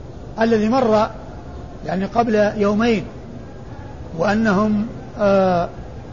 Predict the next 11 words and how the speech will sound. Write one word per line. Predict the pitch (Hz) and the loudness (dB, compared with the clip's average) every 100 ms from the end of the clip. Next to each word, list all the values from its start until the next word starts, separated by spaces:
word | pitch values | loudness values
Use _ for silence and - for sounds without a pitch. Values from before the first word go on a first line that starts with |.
| - - | -12 0
يعني، | 196 190 196 190 190 | 2 4 2 0 0
آه، | 220 196 185 180 170 104 - - - - | 0 2 2 0 -2 -6 -10 -14 -14 2
اكتفوا | 254 254 330 226 262 | 2 4 2 4 4
بالطواف | 254 254 247 202 | 4 2 2 4
الأول، | 226 233 185 131 - - - - - - - - - - - - | 4 4 2 -4 -8 -16 -16 -18 -16 -16 -16 -16 -16 -18 -8 -2
اكتفوا | 240 - 208 208 240 294 - - - - - - | 0 2 4 4 4 0 -12 -14 -16 -16 -12 -2
بطوافهم | 226 233 262 214 226 220 | 2 4 4 4 4 4
الأول | 247 254 247 220 | 2 4 6 4
عند | 202 220 | 2 0
قدومهم | 233 226 226 214 208 226 | 2 2 2 2 0 0
مكة، | 220 214 143 | 0 -2 -4